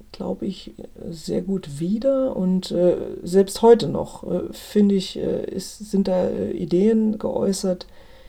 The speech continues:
die mich berühren und die das Buch auch für mich als Erwachsene nochmal zu einer schönen und spannenden Lektüre gemacht haben.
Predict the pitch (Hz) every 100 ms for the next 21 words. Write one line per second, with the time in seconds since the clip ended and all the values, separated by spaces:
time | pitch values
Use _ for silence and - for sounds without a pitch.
0 | - - - - - 160 156 156 156 151
1 | - - - 156 175 214 269 294 294 -
2 | - 185 190 - - 202 170 170 - 208
3 | 208 - - - - - - - 196 214
4 | 185 180 175 214 214 156 147 151 - 160
5 | - 165 156 151 - - 180 196 196 190
6 | - 156 147 - 170 185 185 175 170 -
7 | 190 131 123 127 123 - - - 120